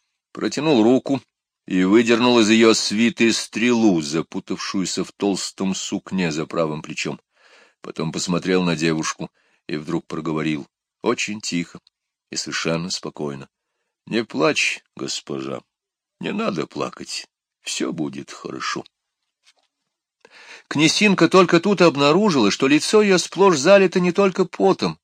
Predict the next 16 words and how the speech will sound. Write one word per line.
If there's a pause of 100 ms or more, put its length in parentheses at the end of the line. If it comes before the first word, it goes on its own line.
(360)
но
и
слезами. (600)
«Я
буду
вон
там», (180)
сказал
волкодав (540)
и
мотнул
головой
в
сторону
скальной
стены.